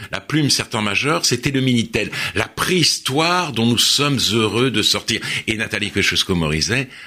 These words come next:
a fait les grandes écoles. Voilà, en effet. Donc, même ceux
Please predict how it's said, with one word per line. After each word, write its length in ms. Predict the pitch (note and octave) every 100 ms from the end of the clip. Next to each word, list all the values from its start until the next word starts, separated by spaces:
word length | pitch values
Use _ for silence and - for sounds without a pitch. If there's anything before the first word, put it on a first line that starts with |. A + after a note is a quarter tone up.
| -
a 140 | - F#2
fait 460 | - - B2 B2+ - - -
les 380 | E2 F#2 G2+ - - -
grandes 440 | - G2 G2 F#2 - - D#2+
écoles. 500 | - D#2 B1 A#1 - - - -
Voilà, 520 | D#2+ C#3 F3 E3+ - -
en 120 | - F#2
effet. 260 | - F2
Donc, 220 | D#2+ F2 - - -
même 400 | B2+ F#3+ F3+ A#2+
ceux 520 | - - A#3 D3+ -